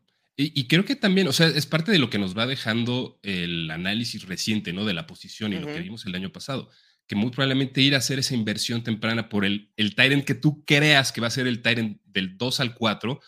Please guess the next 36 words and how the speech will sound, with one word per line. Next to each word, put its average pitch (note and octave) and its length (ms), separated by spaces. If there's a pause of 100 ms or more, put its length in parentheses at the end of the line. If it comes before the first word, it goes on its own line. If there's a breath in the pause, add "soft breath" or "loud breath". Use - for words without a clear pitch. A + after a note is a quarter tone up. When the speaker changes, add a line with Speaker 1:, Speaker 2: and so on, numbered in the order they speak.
(380 soft breath)
Speaker 1:
ya A#2 180
Speaker 2:
Sí. A2 160
Speaker 1:
ponle A2 440
Mark G2+ 260
Andrews, G2 280
ponle F2+ 280
T F2 140
J E2+ 180
Hawkinson, G2 400
ponle G2 320
George F#2+ 240
Kittle G#2+ 240
si - 120
quieres, G#2+ 360 (400)
que G#2+ 140
el G#2 100
mismo C3+ 220
George D#3+ 200
Kittle C#3+ 180
también G#2+ 280
creo A#2+ 120
que A#2+ 80
tuvo A#2+ 160
un A#2+ 60
muy A#2+ 220
buen A#2 180
cierre G#2+ 280
de G2 100
temporada, F2 640 (280)
que C3 100
Speaker 2:
Ujú. A2+ 100
Speaker 1:
no F#2 120
olvidemos G2+ 300
que F#2+ 80
empezó E2+ 300
lesionado, G2+ 500